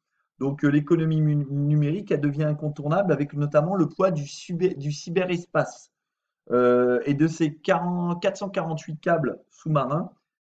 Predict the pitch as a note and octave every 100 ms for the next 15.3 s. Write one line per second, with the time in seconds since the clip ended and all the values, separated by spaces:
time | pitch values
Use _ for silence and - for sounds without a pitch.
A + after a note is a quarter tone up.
0 | _ _ D3 C#3+ D3 D#3 C#3+ C3+ D3+ B2
1 | A2+ - E3 D#3 E3+ D3+ D3+ C3 A#2+ -
2 | F3+ F#3+ D3+ D#3 A#2+ A#2 A#2 B2+ B2 F#3+
3 | F3 - C#3 C3+ C3 C#3+ - A#2 - A#2+
4 | B2 - B2+ B2+ - B2+ B2+ E3+ F#3+ _
5 | _ _ _ B2+ C#3 - C3+ B2+ B2 -
6 | _ B2+ C3 D3+ D3+ D#3+ C#3+ - D3 D3+
7 | D3 _ _ _ _ _ _ C#3 C3+ D#3+
8 | - D#3+ D3+ C#3+ C#3+ - E3+ E3 E3 D3
9 | C3 - C#3 C3+ C#3 - B2+ A#2 C#3+ C#3
10 | C#3 - - D#3+ F#3+ - _ _ _ _
11 | C#3 C#3+ D3 D#3 D#3+ D3+ D3 D#3 D3 E3+
12 | E3 E3 D#3+ D#3 C#3+ C#3+ G#2+ G#2 A2 A#2
13 | D3+ E3 - E3+ E3+ C#3+ C#3+ C#3+ C3+ C3
14 | - A#2+ A#2+ D#3+ - A2 B2 A#2+ - G#2+
15 | - E3+